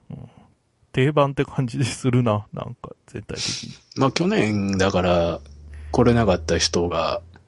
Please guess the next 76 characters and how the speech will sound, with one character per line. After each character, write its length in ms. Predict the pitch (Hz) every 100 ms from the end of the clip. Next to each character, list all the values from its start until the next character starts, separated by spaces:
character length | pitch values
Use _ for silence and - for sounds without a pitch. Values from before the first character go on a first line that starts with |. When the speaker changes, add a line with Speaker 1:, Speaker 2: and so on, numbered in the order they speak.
| _ - - -
Speaker 2:
ま 160 | 104
あ 60 | 90
ギ 120 | 98
ャ 20 |
ラ 80 | 92
ク 80 | 87
シ 180 | - 85
ー 40 |
ツ 140 | - 82
ー、 60 |
ギ 100 | 80
ャ 40 | 80
ラ 80 | 82
ク 80 |
シ 100 | -
ー 40 | 90
は 60 |
じ 120 | 87 90
め、 100 | 78
ま 120 | 78
あ 200 | 78 - _ _
来 80 | -
て 100 | -
く 120 | - 180
れ 80 |
る 100 | 160
と 140 | - 113
い 120 | -
う 120 | -
Speaker 1:
そ 200 | - 160
う 40 | 135
で 80 | -
す 140 | -
ね。 100 | 120
Speaker 2:
の 80 | 107
も 60 |
ま 220 | 82 98 85
あ 40 |
あ 40 | 92
り 100 | 80
ま 100 | -
す 140 | -
し 120 | -
ね。 200 | 101 - - _ -
Speaker 1:
ね 220 | 139 113 - _ _ _ _ _ _ -
え。 20 |
う 20 |
ん。 340 | 71 67 - - - _ _ _ _ _ _ _ _ _ _ - - -
Speaker 2:
去 100 | -
年 120 | 139 95
来 140 | 120
れ 80 | 123
な 120 | 123
か 80 | -
っ 60 |
た 100 | -
と 60 | -
い 20 |
う 40 | -
か、 100 | 90
ま 100 | -
あ 40 |
去 120 | 226
年 240 | 220 85 80
ま 120 | 82
あ 40 |
で 140 | 80 90
き 80 | 95
な 100 | 90
か 100 | 76
っ 40 |
た 100 | -
と 60 | 73
い 60 |
う 100 | -
か。 220 | - -